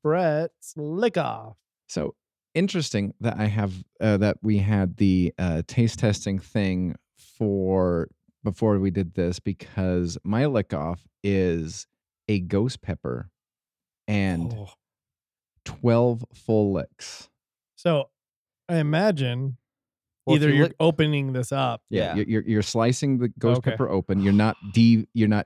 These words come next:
Speaker 2: taking off any of the membrane. You're not taking off
Speaker 1: The
Speaker 2: any of
Speaker 1: seeds
Speaker 2: the
Speaker 1: or whatever.
Speaker 2: seeds. You cut it open, twelve licks.
Speaker 1: I am just curious what the Scoville thing is for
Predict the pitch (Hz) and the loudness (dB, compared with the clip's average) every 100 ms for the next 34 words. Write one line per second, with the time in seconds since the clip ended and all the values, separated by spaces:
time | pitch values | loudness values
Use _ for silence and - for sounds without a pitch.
0 | - 113 95 104 - 95 92 95 90 82 | -2 -2 0 -2 -2 -4 -2 -2 -2 0
1 | 98 123 123 120 117 98 95 - 101 - | 0 0 2 2 2 -2 -4 -4 -6 -4
2 | 95 - 92 90 - 95 95 92 - 95 | -4 -4 -4 -4 -4 -2 0 -2 -2 -4
3 | 85 87 - 123 123 123 110 - 95 85 | -2 -4 -2 2 2 2 0 -6 -6 -6
4 | - 107 104 - - _ _ _ _ _ | -4 -2 -2 -4 -10 _ _ _ _ _
5 | _ - 113 113 127 131 131 _ _ _ | _ -4 -2 0 -2 -2 -6 _ _ _
6 | _ _ _ - - 107 110 113 107 110 | _ _ _ -20 -4 0 2 2 -2 -12
7 | - 82 - _ - - _ _ _ _ | -14 -14 -14 _ -20 -20 _ _ _ _
8 | _ - 190 160 127 120 - 190 185 180 | _ -6 -4 -4 -8 -14 -8 0 0 0
9 | - _ 165 160 156 - 151 135 123 - | -8 _ -6 -6 -6 -8 -14 -12 -16 -12
10 | - 147 131 135 127 117 - 127 127 123 | -8 -6 -6 -8 -8 -12 -16 -14 -12 -14
11 | 123 120 - - 117 113 | -14 -16 -16 -16 -14 -14